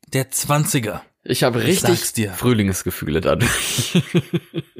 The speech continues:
Speaker 1: Ich meine, es ist bisher der einzige Frühling der Zwanziger, aber es muss der beste sein. Also, was anderes gibt's ja gar nicht.
Speaker 2: Zumindest ein ziemlich ereignisreicher, um es mal so auszudrücken.
Speaker 1: Es nimmt apokalyptische Züge an.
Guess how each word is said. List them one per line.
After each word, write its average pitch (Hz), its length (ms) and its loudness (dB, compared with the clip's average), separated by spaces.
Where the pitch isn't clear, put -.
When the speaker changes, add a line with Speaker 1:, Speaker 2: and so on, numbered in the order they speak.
Speaker 1:
Ich 143 60 -2
meine, 156 160 4
es 151 60 4
ist - 60 -6
bisher 156 200 2
der 135 140 2
einzige 165 400 2
Frühling 120 320 2
der 117 140 4
Zwanziger, 123 480 0
aber 117 160 2
es - 220 -2
muss 151 300 4
der 131 120 2
beste 107 360 -2
sein. 98 380 0
Also, 104 320 -2
was 110 140 -2
anderes 131 420 2
gibt's 143 220 -2
ja 110 80 2
gar 98 180 -6
nicht. - 140 -14
Speaker 2:
Zumindest 117 400 2
ein 101 180 4
ziemlich 113 540 2
ereignisreicher, 87 1040 0
um 71 100 -2
es - 120 -4
mal 71 160 -4
so 85 180 0
auszudrücken. - 680 -6
Speaker 1:
Es 120 220 0
nimmt 131 340 4
apokalyptische 127 1200 2
Züge 156 460 2
an. 104 200 -4